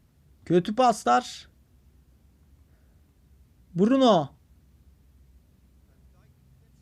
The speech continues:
Van Dijk her topu almak zorunda hissediyor kendini herhalde. Mendes. Aouar. Mendes.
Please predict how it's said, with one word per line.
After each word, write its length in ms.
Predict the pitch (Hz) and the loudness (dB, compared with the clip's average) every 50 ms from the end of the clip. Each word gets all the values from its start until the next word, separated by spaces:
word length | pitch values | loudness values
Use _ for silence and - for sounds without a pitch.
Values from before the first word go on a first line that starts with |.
| _ _ - | _ _ 0
Van 260 | 143 151 175 208 208 | 2 2 4 4 4
Dijk 420 | 233 262 277 269 254 226 - - | 6 6 6 6 4 2 0 2
her 240 | 220 247 269 277 - | 4 4 4 4 4
topu 240 | - 247 208 226 269 | 2 0 2 4 4
almak 340 | 262 254 247 262 277 262 208 | 4 4 4 2 2 2 2
zorunda 580 | 233 254 247 247 247 247 254 269 269 269 247 - | 2 2 2 2 2 4 6 8 8 8 6 2
hissediyor 680 | 196 180 202 - 254 240 220 208 240 247 254 254 233 - - - _ | -4 -8 -4 -2 0 0 2 4 4 4 4 4 2 -2 -8 -18 _
kendini 420 | - 226 226 226 220 220 220 226 233 | 2 4 4 4 4 2 0 2 2
herhalde. 640 | 226 220 226 220 214 208 185 214 233 247 240 233 - - - - - - - - - - - - - - _ - - - - _ - | 4 6 6 6 6 4 4 2 0 0 -4 -8 -14 -20 -20 -20 -20 -20 -20 -20 -20 -20 -20 -20 -20 -20 _ -20 -20 -20 -20 _ -4
Mendes. 760 | - 180 220 247 254 247 247 247 262 269 254 - - - - - - - - - - - - - - - - - _ _ _ _ - - - - - _ _ _ _ _ _ | 0 2 4 4 6 8 8 8 6 6 2 -6 -16 -20 -20 -20 -20 -20 -20 -20 -20 -20 -20 -20 -20 -20 -20 -20 _ _ _ _ -20 -20 -20 -20 -20 _ _ _ _ _ _
Aouar. 880 | - 190 185 208 240 262 269 254 262 269 277 277 262 - - - - _ _ _ _ _ _ _ _ _ _ _ _ _ _ _ _ _ _ _ _ | -2 2 4 6 6 6 6 6 6 6 4 2 -2 -8 -16 -20 -20 _ _ _ _ _ _ _ _ _ _ _ _ _ _ _ _ _ _ _ _
Mendes. 880 | - 170 208 247 277 277 269 254 262 277 302 277 - - - - - | -2 0 2 2 2 4 4 4 4 4 4 0 -6 -12 -18 -20 -20